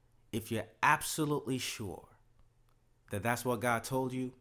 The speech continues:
then do what God told you. But if you're not, bear in mind what I just shared with you, okay? Let me tell you this.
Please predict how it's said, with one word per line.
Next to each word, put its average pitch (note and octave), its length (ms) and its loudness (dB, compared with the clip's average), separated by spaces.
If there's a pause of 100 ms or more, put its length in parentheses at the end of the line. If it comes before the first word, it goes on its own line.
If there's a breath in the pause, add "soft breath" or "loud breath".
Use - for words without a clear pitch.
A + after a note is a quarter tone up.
(420)
then F#2+ 180 -4
do G#2+ 140 -2
what G#2 200 0
God F#2+ 220 -2
told F#2+ 240 -6
you. F#2 80 -8
But F#2 160 -8
if F#2+ 180 -8
you're G2+ 120 -4
not, C3+ 480 0 (1160 soft breath)
bear A#2 380 2
in B2+ 100 4
mind B2 380 2
what G#2+ 140 0
I G2+ 80 0
just G#2 180 -4
shared G#2+ 320 -2
with - 180 -8
you, C#2 200 -12 (640)
okay? A2 420 -4 (1300 soft breath)
Let A#2+ 160 2
me B2 80 2
tell C3 180 0
you A#2+ 160 2
this. G2 420 -4